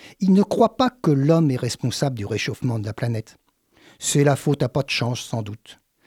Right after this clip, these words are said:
Et il se souvient qu'il a été mal élu, largement, largement battu par Hillary Clinton en nombre de voix,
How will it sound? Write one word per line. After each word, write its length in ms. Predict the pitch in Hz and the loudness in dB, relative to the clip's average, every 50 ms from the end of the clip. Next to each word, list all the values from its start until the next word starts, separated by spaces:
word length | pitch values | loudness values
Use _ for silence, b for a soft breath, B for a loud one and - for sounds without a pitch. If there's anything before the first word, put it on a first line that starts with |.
| b b b b b | b b b b b
Et 60 | - 226 | 4 6
il 180 | 285 311 285 | 6 6 4
se 180 | - - 311 277 | 2 2 2 0
souvient 600 | - - - 269 233 180 175 170 165 175 190 208 - _ _ _ | 2 2 2 2 2 4 4 4 2 2 0 -2 -6 _ _ _
qu'il 200 | - 196 180 180 | -2 0 2 4
a 20 | |
été 320 | 175 175 - - - 185 160 | 2 2 2 2 2 2 4
mal 420 | 156 156 175 208 262 302 302 285 | 4 6 6 6 4 4 4 2
élu, 280 | 233 190 156 147 196 - _ _ _ _ _ _ _ _ _ _ _ _ _ _ | 2 2 0 -2 -4 -6 _ _ _ _ _ _ _ _ _ _ _ _ _ _
largement, 720 | - 131 160 220 269 262 247 196 - 247 226 - 208 202 226 220 | -2 0 2 2 2 2 2 0 0 0 0 2 2 2 2 4
largement 540 | 175 202 240 - 185 196 226 208 208 220 202 | 2 2 2 2 2 2 4 4 4 4 4
battu 340 | 156 170 160 - - 208 196 | 2 0 0 0 -2 -4 -4
par 220 | - - 151 135 - - - | -2 -2 -4 -4 -4 -6 -4
Hillary 360 | - 165 165 156 156 147 156 | -2 0 0 0 0 -2 -4
Clinton 720 | 143 - - 156 147 135 - - 165 160 151 143 123 117 - _ | -2 0 2 2 2 0 0 0 2 2 2 2 0 -2 -4 _
en 160 | 123 120 123 | -2 0 2
nombre 480 | 127 131 147 160 165 151 123 107 120 110 | 4 4 6 4 4 2 0 -2 -4 -2
de 100 | 127 127 | -2 -2
voix, 320 | 123 120 127 139 170 233 | -2 -2 -2 -2 -2 -4